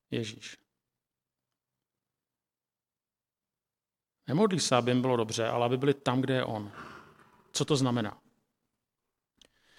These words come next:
Německý protestantský teolog Ernst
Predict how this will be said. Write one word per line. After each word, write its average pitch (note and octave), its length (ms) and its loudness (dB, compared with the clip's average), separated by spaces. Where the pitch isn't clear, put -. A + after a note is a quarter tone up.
Německý G#3 360 6
protestantský F#3 600 2
teolog E3 480 4
Ernst - 640 4